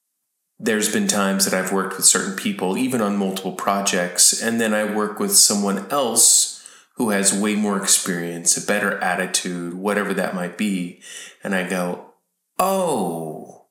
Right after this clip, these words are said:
it was maybe a mistake to work with this other person more than once, but now I know, and now I have some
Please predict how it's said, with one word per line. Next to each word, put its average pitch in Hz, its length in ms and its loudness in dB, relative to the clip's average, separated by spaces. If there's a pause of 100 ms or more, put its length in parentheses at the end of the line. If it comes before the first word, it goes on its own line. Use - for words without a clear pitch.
(720)
it 101 160 0
was 104 800 2
maybe 123 520 0
a 107 40 0
mistake 90 760 2
to 107 200 0
work 104 280 -2
with 98 120 -4
this 101 160 0
other 95 160 0
person 92 760 0
more 110 320 0
than 101 260 0
once, 101 800 0 (1120)
but 107 200 0
now 107 220 2
I 98 120 2
know, 110 600 0
and 92 380 -4
now 90 180 0
I 90 120 0
have 87 420 -6
some 85 680 -2